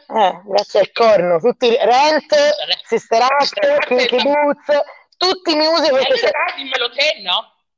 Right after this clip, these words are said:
Speaker 1: Dimmelo te, tu.
Speaker 2: Che vuoi sapere? Dimmi uno di quelli che tu vorresti sapere, no?
Speaker 1: Oddio, mamma mia.
Speaker 2: E io te lo ripeto, vediamo.
Speaker 1: Di cosa parla
Speaker 2: Se vuoi
Speaker 1: Kinky
Speaker 2: entrare
Speaker 1: Boots?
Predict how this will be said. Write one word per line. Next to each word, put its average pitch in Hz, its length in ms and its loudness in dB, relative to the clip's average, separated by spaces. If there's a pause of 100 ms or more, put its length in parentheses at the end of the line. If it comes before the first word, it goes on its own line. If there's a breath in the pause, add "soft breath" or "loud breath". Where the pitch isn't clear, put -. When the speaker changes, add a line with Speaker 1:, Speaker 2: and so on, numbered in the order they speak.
(1400)
Speaker 1:
Dimmelo 403 320 -8
te, - 180 -6 (180)
tu. 220 160 -4 (640)
Speaker 2:
Che - 260 0
vuoi 170 140 -2
sapere? 175 440 -12
Dimmi 175 180 -20
uno 190 180 -20
di 170 100 -20
quelli 180 240 -18
che 156 140 -20
tu - 100 -20
vorresti 147 300 -20
sapere, 190 500 -20
no? 165 100 -20 (840)
Speaker 1:
Oddio, 285 580 2
mamma 277 260 2
mia. 277 140 -2 (220)
Speaker 2:
E 185 80 -2
io 180 180 -2
te 240 80 -8
lo 165 80 -8
ripeto, 156 440 -6
vediamo. - 220 -2
Speaker 1:
Di 427 60 0
cosa 480 200 2
parla 233 220 -2
Speaker 2:
Se 202 160 0
vuoi 208 80 0
Speaker 1:
Kinky 214 160 0
Speaker 2:
entrare 220 260 -2
Speaker 1:
Boots? - 420 -4